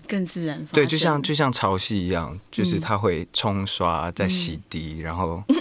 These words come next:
Speaker 2: 又有一个新的循环。
Speaker 1: 对。
Speaker 2: Yeah，笑一笑。
Speaker 1: <laughs> 他就是这么浪漫，他很会形容就是一些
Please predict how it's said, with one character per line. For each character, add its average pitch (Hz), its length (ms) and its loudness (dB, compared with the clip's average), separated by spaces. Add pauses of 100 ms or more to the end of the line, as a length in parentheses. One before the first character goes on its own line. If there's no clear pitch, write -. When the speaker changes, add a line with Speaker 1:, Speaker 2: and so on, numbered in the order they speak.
(220)
Speaker 2:
又 135 140 4
有 101 60 6
一 104 40 2
个 107 80 2
新 98 280 2
的 92 60 0
循 78 280 -6
环。 - 140 -4
Speaker 1:
对。 - 280 -6 (200)
Speaker 2:
Yeah， 117 160 -10 (140)
笑 185 160 4 (140)
一 320 200 6
笑。 - 200 4 (500)
Speaker 1:
<laughs> - 580 -2
他 294 160 6
就 285 100 2
是 254 80 6
这 214 140 6
么 180 120 4
浪 180 160 4
漫， 170 140 4
他 202 100 4
很 180 200 4
会 190 140 4
形 160 280 2
容 151 220 0
就 185 100 -2
是 160 240 -2
一 151 100 0
些 151 360 -2